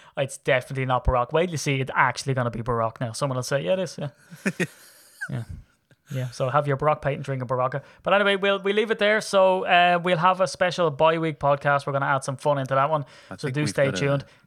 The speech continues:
Speaker 2: Are we gonna
Speaker 1: Yeah.
Speaker 2: finish our, uh, team of forever, whatever we've got it, all-time team? We
Speaker 1: Yeah,
Speaker 2: probably
Speaker 1: we
Speaker 2: need to
Speaker 1: will,
Speaker 2: jump on
Speaker 1: eventually.
Speaker 2: that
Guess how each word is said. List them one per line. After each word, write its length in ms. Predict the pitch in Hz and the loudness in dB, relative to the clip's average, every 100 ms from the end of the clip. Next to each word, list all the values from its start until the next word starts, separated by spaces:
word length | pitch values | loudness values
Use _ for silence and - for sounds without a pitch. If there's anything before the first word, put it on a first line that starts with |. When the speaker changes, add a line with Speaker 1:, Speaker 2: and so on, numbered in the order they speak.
| _ - | _ -10
Speaker 2:
Are 60 | |
we 100 | 120 | -6
gonna 140 | 135 147 | -2 -2
Speaker 1:
Yeah. 40 | |
Speaker 2:
finish 300 | 147 139 - | -2 -4 -4
our, 420 | 123 120 120 120 110 | -4 -4 -4 -8 -10
uh, 100 | 107 | -8
team 540 | - - 123 123 120 113 - | -2 0 0 -2 -2 -6 -8
of 300 | - 107 107 | -4 -4 -4
forever, 760 | - - - - 104 120 135 165 - | -10 -16 -8 -2 -2 0 -2 -4 -6
whatever 280 | 107 107 113 | -4 -4 -4
we've 140 | 113 | -4
got 120 | 131 | -2
it, 160 | 147 - | -2 0
all-time 380 | 120 - 120 120 | -2 0 0 0
team? 320 | - 127 85 - - - _ _ _ | 0 -2 -4 -10 -20 -20 _ _ _
We 100 | 107 | -6
Speaker 1:
Yeah, 60 | 113 | -2
Speaker 2:
probably 200 | 107 107 | 0 0
Speaker 1:
we 80 | 104 | 0
Speaker 2:
need 80 | 110 | -2
to 60 | 92 | -4
Speaker 1:
will, 60 | |
Speaker 2:
jump 360 | - 98 98 - | -2 -2 -2 -2
on 120 | 92 | -2
Speaker 1:
eventually. 240 | 90 113 - _ _ _ _ _ | 0 -4 -8 _ _ _ _ _
Speaker 2:
that 200 | 131 117 | -16 -16